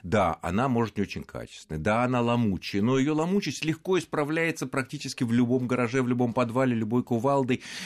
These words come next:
Не нужны какие-то сложные тестеры, там, я не знаю, дорогая аппаратура, чтобы это все чинить, там, считывать какие-то компьютерные данные. Все просто, конкурентов по цене. Ну, китайцев не будем брать, наверное, дешевых, да, и пока все-таки у нас такая, м, не особое дове-, доверие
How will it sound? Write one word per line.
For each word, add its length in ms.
Не 120
нужны 220
какие-то 300
сложные 480
тестеры, 580
там, 200
я 40
не 80
знаю, 400
дорогая 600
аппаратура, 540
чтобы 260
это 100
все 160
чинить, 340
там, 140
считывать 580
какие-то 400
компьютерные 640
данные. 320
Все 200
просто, 460
конкурентов 500
по 120
цене. 320
Ну, 180
китайцев 380
не 60
будем 260
брать, 200
наверное, 240
дешевых, 400
да, 220
и 40
пока 320
все-таки 300
у 40
нас 160
такая, 380
м, 520
не 60
особое 280
дове-, 380
доверие 580